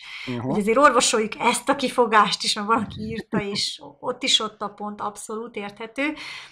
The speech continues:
Speaker 2: Online, ö, ö, megoldásokat a YouTube-on túl tudsz-e javasolni? Most tudom, hogy ez, erről nem beszélgettünk előre, de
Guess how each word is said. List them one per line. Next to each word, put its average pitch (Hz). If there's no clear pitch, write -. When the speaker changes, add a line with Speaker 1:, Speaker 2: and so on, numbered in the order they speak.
Speaker 2:
Online, 202
ö, -
ö, 214
megoldásokat 208
a 214
YouTube-on 208
túl 208
tudsz-e 208
javasolni? 202
Most 202
tudom, 202
hogy 202
ez, 196
erről 208
nem 208
beszélgettünk 202
előre, 254
de 233